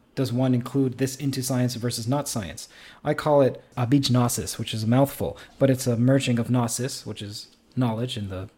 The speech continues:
Western sense, and then abhij-, abhijna, which is knowledge in the Eastern sense. And I'm not even sure if that's correct. Maybe there's a, a trichotomy rather than a duality. But either way, this whole investigation as to what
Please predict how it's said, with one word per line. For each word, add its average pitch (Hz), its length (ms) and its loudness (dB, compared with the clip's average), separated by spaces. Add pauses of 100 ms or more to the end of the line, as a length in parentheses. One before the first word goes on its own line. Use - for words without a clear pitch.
(140)
Western 120 340 -2
sense, 123 260 -2
and 120 80 0
then 113 200 -2
abhij-, 127 340 -2 (400)
abhijna, 123 680 -2
which 123 200 -4
is 113 280 -6 (340)
knowledge 131 320 4
in 117 80 0
the 120 80 2
Eastern 139 320 0
sense. - 340 -10 (460)
And 185 100 6
I'm 220 160 8
not 208 140 6
even 147 160 2
sure 135 160 2
if 127 80 -2
that's 120 180 0
correct. 117 300 -4
Maybe 123 180 2
there's 117 280 0
a, 104 100 -6 (340)
a 139 60 -10
trichotomy 123 640 2
rather 113 240 -2
than 110 160 -2
a 104 160 -6 (920)
duality. 120 580 0 (920)
But 151 120 6
either 165 200 8
way, 139 200 6
this 117 200 -2
whole 143 360 2 (360)
investigation 139 680 2
as 123 120 -2
to 117 80 -4
what 151 240 0